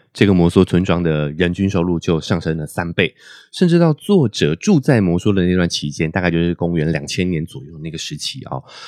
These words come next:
摩梭人因为旅游业的关系，他们的平均人的年收入就已经达到了三点五万的人民币。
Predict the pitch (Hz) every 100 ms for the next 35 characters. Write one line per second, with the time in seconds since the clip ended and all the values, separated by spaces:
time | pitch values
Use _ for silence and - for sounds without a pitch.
0 | - - 98 - 113 98 76 85 110 113
1 | 123 98 90 80 85 110 139 113 110 110
2 | 107 - 107 101 - _ _ _ - 117
3 | 101 98 - - 98 117 139 - 151 156
4 | 147 - - 87 87 95 104 95 87 82
5 | 117 127 139 113 - 131 - - 98 98
6 | - _ 78 85 92 80 76 - 113 113
7 | 92 92 73 82 82 71 82 78 71 71
8 | - 82